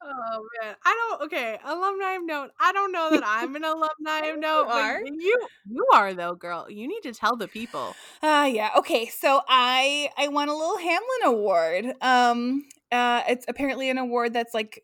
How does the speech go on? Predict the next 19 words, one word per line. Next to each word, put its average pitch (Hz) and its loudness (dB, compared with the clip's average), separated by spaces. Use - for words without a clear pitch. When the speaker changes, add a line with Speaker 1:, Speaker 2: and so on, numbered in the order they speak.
Speaker 2:
given, 220 -6
uh, 190 -6
from 220 -8
the 208 -6
Alumni 247 -2
Association. 320 -4
Um, 208 -6
the 214 -6
one 214 -4
they 214 -4
awarded 220 -4
me 202 -8
with 196 -2
is 254 -6
called 202 -8
the 208 -10
First - -6
Decade 190 -6
Award, 175 -4